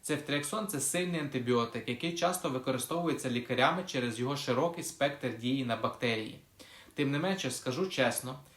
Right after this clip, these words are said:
я жодного разу не призначав даний антибіотик в умовах амбулаторного лікування, оскільки на даний час є кращі препарати з цієї ж групи, які можна приймати перорально, тобто всередину,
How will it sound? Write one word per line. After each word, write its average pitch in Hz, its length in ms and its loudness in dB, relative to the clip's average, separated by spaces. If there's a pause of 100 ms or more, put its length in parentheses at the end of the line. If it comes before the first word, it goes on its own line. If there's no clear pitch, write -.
(160)
я 131 140 6
жодного 165 400 4
разу 151 260 6
не 139 180 2
призначав 135 580 0
даний 127 260 4
антибіотик 127 640 -4
в 131 40 0
умовах 139 400 2
амбулаторного 123 680 2
лікування, 110 640 0 (420)
оскільки 190 440 0
на 139 140 2
даний 160 340 6
час 127 460 2
є 135 160 0
кращі 151 400 2
препарати 135 600 0
з - 120 -6
цієї 135 320 0
ж 120 120 -4
групи, 123 360 0 (320)
які 143 240 4
можна 135 300 6
приймати 131 500 4
перорально, 127 680 6 (280)
тобто 131 260 0
всередину, 113 600 2